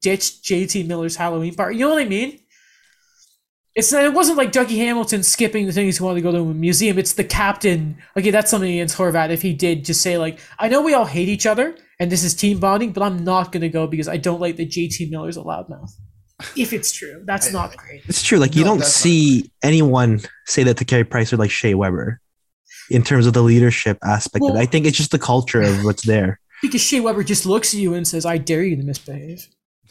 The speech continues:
Speaker 1: Like, I remember Victor Mete told the story of, like, if you have a bad shift, Weber just looks at you and you're like, "Oh, no." And then
Speaker 2: Yeah, that's
Speaker 1: Carey
Speaker 2: right.
Speaker 1: Price is a goalie, and, you know, you, you can't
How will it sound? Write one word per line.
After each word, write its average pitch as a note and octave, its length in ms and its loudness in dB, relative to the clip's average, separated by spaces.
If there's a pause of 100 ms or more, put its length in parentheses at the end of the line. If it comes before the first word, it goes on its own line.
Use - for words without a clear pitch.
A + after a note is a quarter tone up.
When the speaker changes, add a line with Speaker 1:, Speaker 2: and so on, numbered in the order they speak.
(300)
Speaker 1:
Like, A#3 200 0
I A3 80 2
remember D#4 260 0
Victor B3 260 0
Mete G3 460 -2
told G3 160 0
the F#3+ 80 0
story G3 260 0
of, F3+ 100 -2
like, F3+ 300 -2
if G3+ 140 -4
you A#3 80 0
have A#3 120 -2
a F3+ 40 -6
bad F#3 260 0
shift, F3+ 320 -2
Weber F3+ 220 -2
just C4 180 -6
looks D3+ 240 -4
at G#3+ 60 -12
you A#3+ 200 -6
and F#3 100 -2
you're E3+ 120 -2
like, E3 240 -6
"Oh, E3+ 300 -16
no." - 80 -20 (1080)
And B3+ 140 0
then C#4 80 2
Speaker 2:
Yeah, G#3 140 -6
that's - 120 -10
Speaker 1:
Carey C4 160 2
Speaker 2:
right. - 80 -6
Speaker 1:
Price A#3+ 240 2
is G3+ 80 2
a F#3+ 60 0
goalie, G3+ 520 2
and, E3 140 -6
you F#3 220 -8
know, F#3 80 0
you, E3+ 200 -6
you F#3 140 -16
can't G3 320 -4